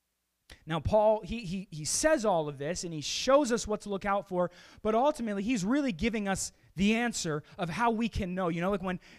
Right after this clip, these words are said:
you ever feel embarrassed when you go to the store and you give a fifty or a hundred, maybe if you use cash <laughs> till today, um, and you have a fifty or a hundred dollar bill and you pay with it, and then the cashier is like, "Hmm, let me see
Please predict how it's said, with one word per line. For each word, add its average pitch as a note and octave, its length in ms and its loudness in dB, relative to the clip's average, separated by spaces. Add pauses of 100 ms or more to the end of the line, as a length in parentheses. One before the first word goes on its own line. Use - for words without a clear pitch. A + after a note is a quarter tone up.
(100)
you E3 280 -8
ever F3+ 140 -4
feel F3 200 -4
embarrassed E3 400 0
when E3 100 -2
you E3 60 0
go D3 120 0
to D#3 60 -2
the D3+ 80 -6
store D#3+ 300 -4
and E3 80 -6
you D#3 80 -8
give C#3+ 140 -4
a A#2+ 60 -8
fifty F#3 440 -6
or C#3+ 100 -2
a A2+ 80 -6
hundred, E3+ 460 -2
maybe D#3+ 240 0
if - 180 -8
you C#3 120 -8
use C#3+ 420 -6
cash D3+ 440 -4
<laughs> - 60 -16
till F#3+ 120 0
today, G3 320 0 (360)
um, F3 400 4
and E3 300 0
you D3+ 80 -2
have E3+ 200 0
a F#3 40 -2
fifty F3+ 320 -6
or D#3+ 100 0
a D#3 40 0
hundred E3 180 -4
dollar D#3+ 200 0
bill E3+ 120 0
and G3 100 0
you D#3 60 -4
pay E3+ 200 -2
with F#3+ 140 -2
it, A3+ 140 2 (240)
and F3+ 160 -2
then E3+ 100 0
the D#3+ 80 -2
cashier F#3 580 0
is E3 100 -4
like, D3+ 140 -6
"Hmm, C#3+ 720 -14 (280)
let C3+ 100 -20
me C3+ 80 -20
see - 240 -20